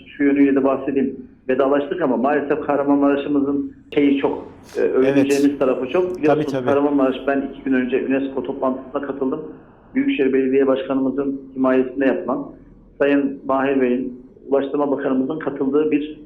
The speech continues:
Speaker 1: program vardı.
Speaker 2: Evet.
Speaker 1: Kahramanmaraş biliyorsunuz şairler ve,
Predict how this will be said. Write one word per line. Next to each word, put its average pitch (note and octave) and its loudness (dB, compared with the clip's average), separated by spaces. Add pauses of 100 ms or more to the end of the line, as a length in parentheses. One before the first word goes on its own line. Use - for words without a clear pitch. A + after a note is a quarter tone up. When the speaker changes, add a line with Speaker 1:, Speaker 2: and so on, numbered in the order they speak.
Speaker 1:
program C#3 2
vardı. G#2+ -2 (240)
Speaker 2:
Evet. B2+ 0
Speaker 1:
Kahramanmaraş D#3+ 0
biliyorsunuz D3+ -2 (320)
şairler D3 0 (480)
ve, D3+ 0